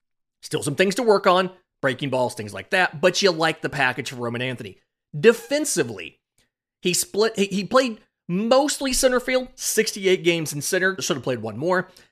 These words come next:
nineteen in right, one game in left. The arm is above average. The speed is,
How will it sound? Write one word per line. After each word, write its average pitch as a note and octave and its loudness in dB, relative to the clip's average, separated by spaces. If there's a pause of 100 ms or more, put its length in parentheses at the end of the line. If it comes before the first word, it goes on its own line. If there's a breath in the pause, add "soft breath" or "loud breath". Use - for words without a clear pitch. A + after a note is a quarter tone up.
(100)
nineteen F#3 2
in F#3 2
right, D#3 2
one C3+ -2
game B2+ -2
in A#2+ -8
left. A#2+ -6 (600 soft breath)
The G#3+ -4
arm C#4 -2
is C#4+ -2
above C4 2
average. A3+ -2
The C4 -2
speed F#4+ -4
is, C4+ -6